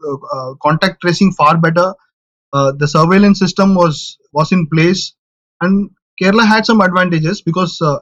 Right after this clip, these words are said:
it went through the Nipah outbreak a couple of years ago, and, uh, you know, ad-, administrative, uh, structures were already in place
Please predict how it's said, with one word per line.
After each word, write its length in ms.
it 300
went 220
through 120
the 100
Nipah 380
outbreak 440
a 80
couple 220
of 100
years 200
ago, 320
and, 240
uh, 160
you 80
know, 200
ad-, 260
administrative, 520
uh, 220
structures 400
were 140
already 320
in 120
place 340